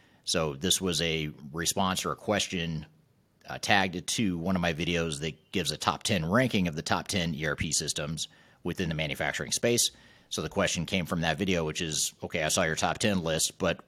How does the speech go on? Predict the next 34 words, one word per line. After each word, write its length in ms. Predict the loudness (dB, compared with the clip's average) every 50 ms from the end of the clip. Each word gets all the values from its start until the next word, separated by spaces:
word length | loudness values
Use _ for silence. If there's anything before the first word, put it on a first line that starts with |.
| -14 -12 -10 -6
what 240 | -4 -2 -4 -4 -6 -10
exactly 480 | -10 -4 0 0 0 0 0 -2 -4 0
is 400 | 2 4 4 4 4 2 0 -2 -2 -10 _ _ -6
a 60 | -4
manufacturing 600 | -2 -2 -2 -2 -4 -6 -6 -6 -6 -6 -8 -8
E 100 | -8 -6
R 80 | -8 -8
P 140 | -6 -4 -4
system?" 400 | -4 -2 -2 -4 -6 -6 -12 -16 _ _ -20 -20 -20 -20 -20 -20 -16 -4 2
And 80 | 4 4
I 40 |
think 140 | 4 4 4
this 140 | 4 4 4
is 80 | 4 2
a 60 | 2
great 220 | 4 4 4 4
question 320 | 4 4 4 4 6 4 2
that's 140 | 2 4
actually 240 | 4 4 4 2 2
gonna 140 | 2 0 0
lead 180 | 2 2 2 2
into 220 | 2 2 2 0
another 260 | 2 2 2 2 0
question 400 | 0 -2 -2 -2 0 -2 -4 -4
from 160 | -4 -4 -4
another 400 | -2 0 0 0 0 0 -2 -2
audience 340 | -2 -4 -4 -4 -4 -6 -6
member, 360 | -4 -6 -6 -4 -6 -8 -8 -10 -16 -20 -20 -20 -20 -20 -12 -4
uh, 140 | -2 -2 0
that's 160 | 0 0 0
somewhat 320 | 2 4 4 4 4 4 2
relevant, 640 | 2 4 2 2 0 0 -2 -2 -2 -2 -4 -4 -4
uh, 300 | -4 -4 -2 -2 -4 -6 -8 -6 -6
and 240 | -4 -4 -4 -6